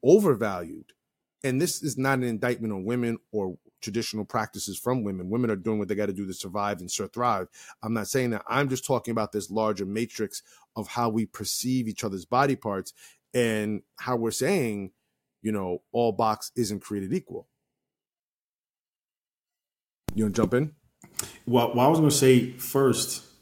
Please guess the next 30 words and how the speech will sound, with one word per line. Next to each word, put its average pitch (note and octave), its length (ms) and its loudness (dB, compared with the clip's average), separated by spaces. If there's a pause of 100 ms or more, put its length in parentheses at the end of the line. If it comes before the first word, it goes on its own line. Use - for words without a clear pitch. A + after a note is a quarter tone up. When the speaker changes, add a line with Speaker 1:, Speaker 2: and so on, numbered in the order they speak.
(960)
Speaker 2:
I A2+ 160 4
think C3+ 640 -2
there A2+ 260 0
is A2+ 400 0
something G#2 800 -2
to G#2+ 720 0 (1040)
teaching G#2 580 2
women G#2 300 2
to F#2+ 200 -2
value F2+ 380 -2
that. C3+ 340 -6 (1000)
Speaker 1:
Mm-hmm. A#2+ 60 2
Speaker 2:
Um, G#2 480 4 (560)
because A2+ 400 2
it, A2+ 100 0
I A#2 40 -2
mean, A#2+ 360 2
y-, - 260 -14 (120)
you B2+ 120 4
know, A#2 160 4
just B2 300 0
in A2+ 120 0
terms A#2 400 0
of G#2 140 -2
inherent G#2 420 -4
value, A2 360 0
again, G2+ 560 0 (1080)
it G#2 160 2
has A#2+ 280 2
that. - 280 -10